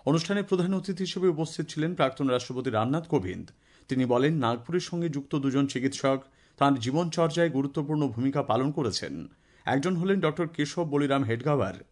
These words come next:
এবং অন্যজন ডক্টর ভীমরাও রামজি আম্বেদকর। দেশ বিদেশের বিশিষ্ট অতিথিদের উপস্থিতিতে এদিনের অনুষ্ঠানে রুট মার্চ, শস্ত্র পূজা এবং শারীরিক কসরত প্রদর্শন করেন সংঘের স্বয়ংসেবকরা।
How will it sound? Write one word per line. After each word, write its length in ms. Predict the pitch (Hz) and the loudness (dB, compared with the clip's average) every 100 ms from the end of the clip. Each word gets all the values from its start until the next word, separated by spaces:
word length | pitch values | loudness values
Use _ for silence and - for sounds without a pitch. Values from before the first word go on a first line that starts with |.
| _ _ | _ _
এবং 140 | 131 123 | -4 0
অন্যজন 340 | 127 151 160 175 | 2 0 0 0
ডক্টর 260 | 139 - 120 | -2 0 -4
ভীমরাও 420 | 110 131 156 170 | 0 0 2 2
রামজি 320 | 117 104 113 | 2 0 -2
আম্বেদকর। 500 | 110 104 101 - 80 - _ _ _ _ _ | -2 -2 -4 -6 -10 -12 _ _ _ _ _
দেশ 160 | - 113 | -2 -2
বিদেশের 320 | 110 104 107 95 | 0 -4 -4 -6
বিশিষ্ট 360 | 107 160 147 156 | -4 -6 -4 -4
অতিথিদের 460 | 127 127 131 117 | -2 -4 -4 -2
উপস্থিতিতে 640 | 110 113 110 123 120 117 135 139 - _ - | -2 -4 -4 -4 -4 2 2 2 -2 _ -2
এদিনের 400 | 147 156 190 180 | 0 2 0 0
অনুষ্ঠানে 380 | 180 165 170 170 | -2 -4 -2 -2
রুট 240 | 123 139 156 | 2 0 2
মার্চ, 240 | 147 143 - - _ _ | 2 2 -4 -12 _ _
শস্ত্র 360 | - 147 147 - | 0 0 0 -2
পূজা 260 | 170 170 165 | -2 0 2
এবং 180 | 165 160 | 2 0
শারীরিক 440 | 151 - 123 139 139 | -2 0 0 0 0
কসরত 460 | 120 127 139 131 120 - - | 0 0 2 0 0 -12 -4
প্রদর্শন 400 | 135 139 - 151 | 0 0 0 -2
করেন 280 | 143 113 92 85 - - - | 0 -2 -2 -6 -12 -20 -14
সংঘের 380 | - 147 143 147 135 | 0 2 4 2 0
স্বয়ংসেবকরা। 720 | 139 135 156 170 135 110 82 | 0 0 0 -2 -2 -2 -6